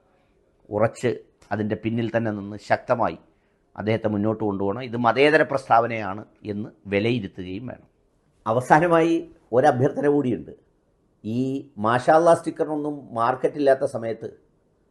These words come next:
അന്ന് അതൊട്ടിച്ച് ഒരിടത്ത് പ്രയോഗിച്ചു. പക്ഷെ അന്ന് ഇത്ര മാർക്കറ്റില്ലായിരുന്നുകൊണ്ട് അത് ചർച്ചയായില്ല. പിന്നെ രണ്ടാമത് കാഫിർ ഇറക്കി ജീവനോടെ കൈകാര്യം ചെയ്യാൻ ശ്രമിച്ചു.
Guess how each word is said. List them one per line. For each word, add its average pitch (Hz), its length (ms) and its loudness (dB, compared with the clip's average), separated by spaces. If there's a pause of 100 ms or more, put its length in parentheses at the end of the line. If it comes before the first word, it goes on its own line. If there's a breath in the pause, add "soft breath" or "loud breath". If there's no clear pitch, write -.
(340)
അന്ന് 123 320 0 (380)
അതൊട്ടിച്ച് 127 580 0 (540)
ഒരിടത്ത് 110 360 -2
പ്രയോഗിച്ചു. 95 440 0 (1000)
പക്ഷെ - 200 0
അന്ന് 127 160 0
ഇത്ര 131 160 2
മാർക്കറ്റില്ലായിരുന്നുകൊണ്ട് 117 960 -2 (340)
അത് 117 220 -4
ചർച്ചയായില്ല. 95 600 0 (1120)
പിന്നെ 117 220 0
രണ്ടാമത് 131 480 4 (560)
കാഫിർ 143 400 6
ഇറക്കി 110 340 2 (1500)
ജീവനോടെ 131 560 2 (840)
കൈകാര്യം 127 420 4
ചെയ്യാൻ 104 220 2
ശ്രമിച്ചു. - 340 -14